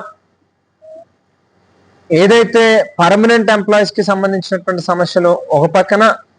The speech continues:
కాంట్రాక్ట్ ఎంప్లాయీస్‌కి సంబంధించినటువంటి సమస్యలు మరో పక్కన. పర్మనెంట్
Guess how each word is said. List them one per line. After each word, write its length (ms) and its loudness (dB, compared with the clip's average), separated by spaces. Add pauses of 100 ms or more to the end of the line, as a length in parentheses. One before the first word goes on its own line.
(720)
కాంట్రాక్ట్ 640 0
ఎంప్లాయీస్‌కి 520 0
సంబంధించినటువంటి 800 -4
సమస్యలు 400 -2
మరో 240 0
పక్కన. 220 -8 (1800)
పర్మనెంట్ 500 2